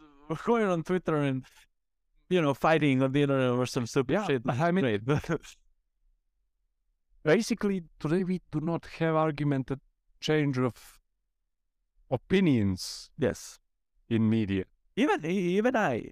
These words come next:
Speaker 1: uh, uh,
Speaker 2: Yeah.
Speaker 1: myself, I, sometimes I, you know,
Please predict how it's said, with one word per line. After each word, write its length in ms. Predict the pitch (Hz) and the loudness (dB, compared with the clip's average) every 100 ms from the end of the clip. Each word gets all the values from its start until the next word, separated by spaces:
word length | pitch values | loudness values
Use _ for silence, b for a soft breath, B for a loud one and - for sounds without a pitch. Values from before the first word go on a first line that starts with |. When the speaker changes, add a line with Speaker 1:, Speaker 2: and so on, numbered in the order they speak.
| - | -4
Speaker 1:
uh, 60 | 131 | 2
uh, 1000 | 131 117 113 98 101 - 120 123 78 131 | 2 2 0 -2 -4 -4 -2 -2 -4 -6
Speaker 2:
Yeah. 100 | 131 110 | -8 -10
Speaker 1:
myself, 600 | - 160 208 - 262 - | -4 0 2 2 0 0
I, 220 | 131 135 - _ _ _ _ _ _ _ 117 | -2 -2 -6 _ _ _ _ _ _ _ -6
sometimes 500 | - 170 208 185 175 | -2 0 0 0 2
I, 220 | 180 170 | 2 2
you 340 | 160 143 147 | 0 -2 -4
know, 280 | 160 139 | -2 -2